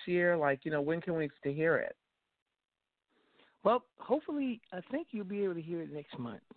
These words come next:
Speaker 2: So in April, sometime in April, you'll hear, uh, <clears throat> the first release.
Speaker 1: Okay. All right. So will you be coming out with a new album, Jay? Or will it, you know, will it be just an E P?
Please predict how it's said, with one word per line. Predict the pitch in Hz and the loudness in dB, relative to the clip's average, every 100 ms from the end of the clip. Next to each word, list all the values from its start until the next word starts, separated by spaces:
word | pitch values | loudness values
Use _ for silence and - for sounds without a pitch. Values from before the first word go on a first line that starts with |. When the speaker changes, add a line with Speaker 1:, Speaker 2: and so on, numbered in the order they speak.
| - - | -20 -10
Speaker 2:
So | 147 135 | -8 -6
in | 151 147 | -6 -6
April, | 151 156 127 117 - | -8 -8 -8 -8 -6
sometime | 165 165 - 147 127 | -6 -4 -4 -4 -6
in | 113 | -8
April, | 120 - 120 123 | -14 -6 -4 -2
you'll | 127 127 | -4 -4
hear, | 143 127 127 - - - - - | -4 -4 -6 -12 -18 -18 -6 0
uh, | 139 131 - | 4 4 2
<clears throat> | _ - | _ 4
the | 208 147 180 - | 4 4 0 4
first | 180 - | 4 2
release. | 135 104 127 - - _ _ _ _ _ _ _ _ _ _ _ _ _ _ _ _ - | -6 -8 -12 -18 -20 _ _ _ _ _ _ _ _ _ _ _ _ _ _ _ _ 4
Speaker 1:
Okay. | 214 208 196 196 254 - _ _ - | 4 6 6 6 2 -6 _ _ 4
All | 214 | 6
right. | 202 - | 6 6
So | 226 | 4
will | 214 | 6
you | 208 | 4
be | 196 | 2
coming | - 196 180 | 0 0 2
out | 175 151 | 2 2
with | 165 | 2
a | 165 | 0
new | 165 160 - | 0 0 2
album, | - 190 208 214 214 208 | 4 6 6 6 4 4
Jay? | 214 214 214 220 _ - _ _ | 6 6 4 2 _ -20 _ _
Or | 165 160 156 | 6 8 8
will | 151 160 | 6 6
it, | 160 | 4
you | 170 | 2
know, | 147 143 - 127 | 4 4 4 4
will | 160 | 4
it | 147 | 4
be | 160 143 | 0 0
just | 160 151 156 | 0 0 -2
an | 139 147 | -2 0
E | 156 - | -4 -2
P? | 214 202 208 | 2 4 4